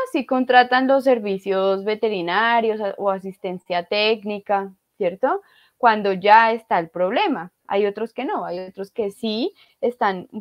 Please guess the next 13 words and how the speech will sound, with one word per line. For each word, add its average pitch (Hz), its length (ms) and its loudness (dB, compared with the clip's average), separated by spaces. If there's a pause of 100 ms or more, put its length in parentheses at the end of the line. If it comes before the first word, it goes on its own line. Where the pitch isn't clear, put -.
(120)
enfocados 226 800 -2 (180)
en 214 260 -6
prevenir 294 600 -2
y 233 120 -4
ahí 208 260 0
es 180 160 -6
donde 196 280 -8
nosotros 180 600 -6 (280)
más 214 360 -2
énfasis 214 480 -4
podemos 180 480 -4
hacer 208 300 -4 (180)
para, 180 560 0